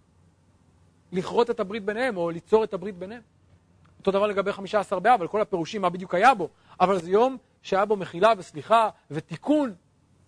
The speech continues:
על, שוב, יש הרבה פירושים מה בדיוק היה, אבל זה יום של תיקון לאומי, של יחסי ישראל והקדוש ברוך הוא.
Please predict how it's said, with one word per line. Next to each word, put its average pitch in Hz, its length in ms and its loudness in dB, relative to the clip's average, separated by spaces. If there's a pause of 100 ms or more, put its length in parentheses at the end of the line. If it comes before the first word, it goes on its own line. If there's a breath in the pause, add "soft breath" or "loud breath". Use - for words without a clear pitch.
(480)
על, 175 180 -12
שוב, 240 220 -8
יש 190 140 -6
הרבה 190 180 -2
פירושים 214 340 -6
מה 208 100 0
בדיוק 190 360 -6
היה, 160 140 0
אבל 151 120 -6
זה 160 100 -8
יום 254 100 -4
של 262 140 -12
תיקון 247 340 -8
לאומי, 226 420 -4 (360)
של - 140 -6
יחסי 190 300 0
ישראל 208 440 0
והקדוש 185 340 -4
ברוך 156 200 -6
הוא. 185 120 -12